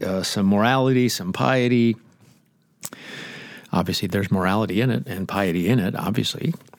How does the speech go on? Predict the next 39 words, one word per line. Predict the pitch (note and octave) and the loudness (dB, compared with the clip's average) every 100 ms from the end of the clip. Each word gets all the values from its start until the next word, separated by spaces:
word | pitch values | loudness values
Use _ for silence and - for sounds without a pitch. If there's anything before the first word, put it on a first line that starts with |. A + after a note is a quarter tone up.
| - - - - | -20 -20 -10 2
But | |
we | C3 | 2
think | D3 D#3 | 4 2
that's | C#3 B2+ - - | 2 0 -4 0
all | A#2+ D#3 B2+ | 2 2 2
there | F#2 | -2
is, | D#2+ - - | -2 -2 0
or | |
that's | A2 A2+ | 0 0
primarily | - B2 A#2 A2+ C#3 D#3+ G#2 | 0 0 4 4 4 4 2
what | F2+ F2 | 0 0
it | E2+ | -2
is. | D2 - - - - - _ _ - | -4 -2 -2 -4 -8 -14 _ _ 0
I | |
mean, | A#2+ | 4
that's | A2 - | 4 2
a | |
good | G#2 F#2+ | -2 0
question | A2+ - F2 | 0 0 -4
I | |
could | E2 F2+ | -2 0
ask | F2+ - - | 0 -2 -4
you. | E2+ | -2
What | G2+ | 2
do | |
you | G#2+ | 2
think | G#2 - | 0 -2
the | |
Bible's | E2 F2+ E2 E2 | -4 -2 -2 -4
really | F#2 E2 | -4 -4
all | D2 C#2+ | -4 -6
about? | D2+ D#2+ - - - - - - - - - - | -2 -2 -2 -6 -16 -20 -20 -20 -18 -16 -16 0
And | D3+ C#3+ | 2 4
your | A#2 | 4
answer, | C3 C3+ E2+ A2 A#2+ - _ | 2 0 -2 -4 -4 -16 _
uh, | G2 F#2 | -4 -2
will | G2 G2 F#2 F#2 F2+ | 0 2 2 0 -2
prove | - G2 F2+ F2+ - - - - - _ - | -2 0 2 -2 -6 -18 -20 -20 -20 _ -2
insightful. | B2 F3+ - - | 0 0 -4 -12